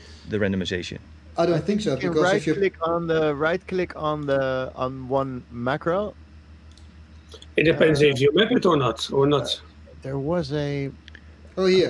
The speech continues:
Speaker 4: I think
Speaker 2: exclude macro from
Speaker 3: Yeah.
Speaker 2: randomization.
Speaker 1: Yeah,
Speaker 4: Yeah, yeah.
Speaker 1: I, I think I saw
Speaker 4: Okay.
Speaker 1: it somewhere.
Speaker 4: Awesome.
Speaker 1: Yeah.
Speaker 2: Yeah,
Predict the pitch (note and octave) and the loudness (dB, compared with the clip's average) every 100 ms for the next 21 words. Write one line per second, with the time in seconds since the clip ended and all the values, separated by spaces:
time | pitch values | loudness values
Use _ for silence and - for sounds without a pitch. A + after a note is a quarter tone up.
0 | D3+ D3 - E3 - - G3+ G3+ F3 F3+ | 2 0 2 0 0 0 2 4 2 0
1 | F3+ F3 E3+ E3+ D#3 D3 D3+ C#3 C3 C3 | 2 2 2 0 0 0 0 0 -2 -2
2 | C#3 - B2+ C3+ - D#3 C#3 - - B2 | -2 -2 4 6 6 6 4 0 -4 -2
3 | C3+ C#3 C#3 - D#3 E3+ A#2+ G#2+ G2 G2 | 0 2 4 4 4 4 2 2 2 4
4 | D3+ F3 C3 E3+ F3 | 2 4 0 2 0